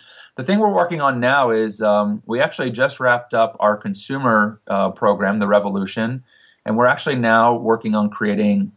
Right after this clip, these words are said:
a professional version, because our goal is to change the trajectory of world health and happiness. And there's two strategies for that.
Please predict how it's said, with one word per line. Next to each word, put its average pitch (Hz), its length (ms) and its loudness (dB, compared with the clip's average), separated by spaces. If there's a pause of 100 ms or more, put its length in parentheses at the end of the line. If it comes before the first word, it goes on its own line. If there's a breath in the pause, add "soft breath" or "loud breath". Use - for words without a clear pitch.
a 104 80 2
professional 120 680 -2
version, 92 540 -4 (160)
because 110 380 -2
our 147 240 2
goal 120 460 0 (500 soft breath)
is 107 240 -8
to 117 260 -2
change 131 320 -2
the 127 60 -2
trajectory 104 960 -4
of 98 160 -6
world 104 220 0
health 113 340 -2
and 101 100 -6
happiness. 101 540 -2
And 113 100 -2
there's 123 160 -2
two - 160 0
strategies 113 560 -2
for - 120 -14
that. 90 300 -4